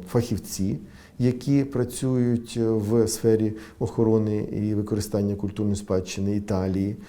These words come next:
такі потужні інституції, як, е, Міланське Трієнале або музей Максі Ді Рома,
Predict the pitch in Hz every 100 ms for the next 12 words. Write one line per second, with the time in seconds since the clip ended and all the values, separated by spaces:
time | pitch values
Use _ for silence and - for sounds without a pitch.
0 | - - - 107 110 92 - 117 117 120
1 | 98 104 98 98 101 104 107 104 95 82
2 | - - 90 85 87 87 90 92 90 -
3 | 95 107 101 98 95 - 90 90 - -
4 | - 104 98 101 123 127 120 120 117 -
5 | - - 95 98 104 101 98 101 98 90
6 | 90 - 90 95 117 131 120 117